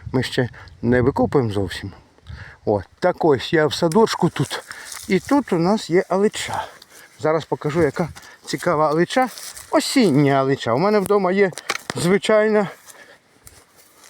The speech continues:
А це осіння. Ось дивіться, відріз скільки. О, вона тут невелика, не така, як в мене вдома. Така на смак кі-, кисло-солоденька. От, хороша.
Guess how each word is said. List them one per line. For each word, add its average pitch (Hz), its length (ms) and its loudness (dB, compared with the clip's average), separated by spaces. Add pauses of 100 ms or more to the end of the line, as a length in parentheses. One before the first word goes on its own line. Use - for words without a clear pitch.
(640)
А 208 120 0
це - 180 4
осіння. 185 600 2
Ось 170 140 2
дивіться, 170 380 2
відріз 147 360 2
скільки. - 480 -4 (880)
О, 131 220 2 (400)
вона 165 240 0
тут - 320 -4 (920)
невелика, 147 800 4
не 165 160 2
така, 135 300 0
як 185 200 0
в - 20 -4
мене 185 220 4
вдома. 175 480 2 (340)
Така 120 340 -2 (200)
на 143 100 2
смак 143 280 0 (280)
кі-, 160 180 2 (120)
кисло-солоденька. 165 1200 2 (540)
От, 170 300 0 (220)
хороша. 165 580 0